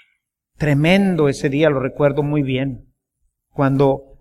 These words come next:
me habló de lo que esto significaba, de la importancia de la vida, y así como eso, de tantas cosas.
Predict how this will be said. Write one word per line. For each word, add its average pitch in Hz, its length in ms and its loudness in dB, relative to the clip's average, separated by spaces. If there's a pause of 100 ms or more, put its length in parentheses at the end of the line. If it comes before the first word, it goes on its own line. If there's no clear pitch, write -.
me 151 120 0
habló 160 720 0
de 170 120 2
lo 151 160 4
que 151 140 0
esto 185 240 -2
significaba, 151 880 -2 (800)
de 165 160 0
la 170 80 4
importancia 165 800 2
de 185 100 2
la 135 140 2
vida, 180 420 0
y 185 120 0
así 262 220 -2
como 269 260 2
eso, 277 200 0
de 202 120 -2
tantas 254 500 0
cosas. - 560 -2